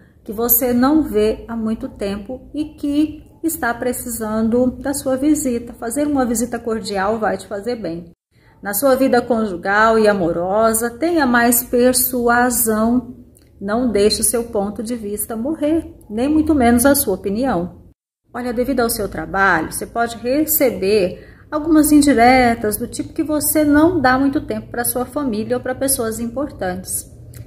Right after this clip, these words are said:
Seu número da sorte para o dia de hoje é o vinte e um. E agora chegou a vez dos nossos amigos de Aquário. Vamos lá, então.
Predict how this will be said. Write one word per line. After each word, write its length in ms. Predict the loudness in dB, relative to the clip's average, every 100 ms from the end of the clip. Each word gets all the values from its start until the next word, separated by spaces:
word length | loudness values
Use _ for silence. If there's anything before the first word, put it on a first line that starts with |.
| -18
Seu 160 | -10 -8
número 300 | -4 -4 0
da 140 | 0
sorte 360 | 0 2 0 0
para 180 | 0 2
o 80 | 0
dia 320 | 0 2 2
de 160 | 2 0
hoje 580 | 4 4 4 2 0 0
é 140 | 2
o 100 | 2
vinte 360 | 0 -6 -6 -6
e 40 |
um. 280 | -6 -8 -14 _ _ _ _
E 120 | -4
agora 640 | -2 2 4 6 8 6 4
chegou 420 | 0 2 4 4
a 80 | 2
vez 380 | 4 4 4 2
dos 200 | -4 -2
nossos 380 | -2 -2 -2 -2
amigos 680 | -2 -2 -4 -4 -4 -4
de 320 | -4 -6 -6 -4
Aquário. 760 | -4 -4 -2 0 2 2 0
Vamos 320 | -2 -4 -4
lá, 140 | -6 -8
então. 380 | -8 -8 -10